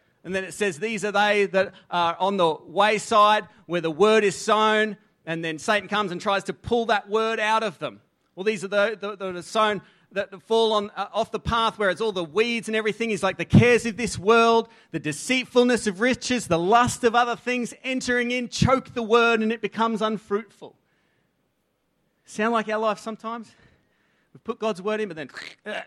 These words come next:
it's just choked. We're wondering why there's no results, but we're choked with the cares of this world, deceitfulness of riches, the lust of other things.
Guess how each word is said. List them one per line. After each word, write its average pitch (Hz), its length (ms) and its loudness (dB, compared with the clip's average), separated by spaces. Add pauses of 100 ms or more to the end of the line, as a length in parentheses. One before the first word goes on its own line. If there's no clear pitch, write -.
it's - 120 -20
just 175 180 -14
choked. 175 260 -4
We're 175 100 -8
wondering 180 280 -6
why 175 100 -4
there's 160 120 -8
no 170 120 -8
results, 160 320 -6
but 147 120 -20
we're 147 80 -16
choked 180 520 -6 (300)
with 135 80 -8
the 151 60 -4
cares 196 300 -2
of 185 80 -4
this 170 200 -6
world, 185 440 -6 (680)
deceitfulness 185 640 -2
of 139 160 -10
riches, 190 340 -6
the 156 80 -14
lust 175 380 -4
of 170 100 -4
other 180 220 -2
things. 190 640 -8